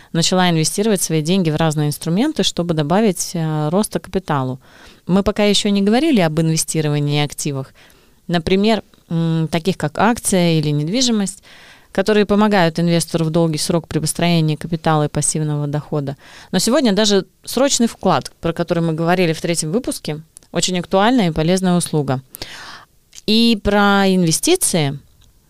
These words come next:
мы начнём говорить чуточку позднее, так что всему своё время. Но если в семье есть простаивающие, например, дача или машина или гараж,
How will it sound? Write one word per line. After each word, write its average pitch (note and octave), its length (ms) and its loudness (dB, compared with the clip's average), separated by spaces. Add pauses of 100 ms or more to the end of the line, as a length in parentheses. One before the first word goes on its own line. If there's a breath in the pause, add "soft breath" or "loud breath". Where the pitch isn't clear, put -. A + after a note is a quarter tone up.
мы F#3 580 2
начнём F3 380 0
говорить E3+ 320 0
чуточку - 480 -6
позднее, E3+ 580 0 (240)
так - 200 -6
что F#3+ 520 -4
всему F3+ 360 -2
своё A3 260 -2
время. E3+ 360 -4 (680 loud breath)
Но G3+ 400 4 (340)
если A#3 500 -2
в E4 60 -4
семье D3+ 560 0 (400)
есть F3 380 0
простаивающие, D3 960 -2 (240)
например, G3 440 -2 (320)
дача C#3 540 -2 (120)
или G#3 180 0
машина D#3+ 640 -2
или G#3 280 -2
гараж, E3+ 500 -2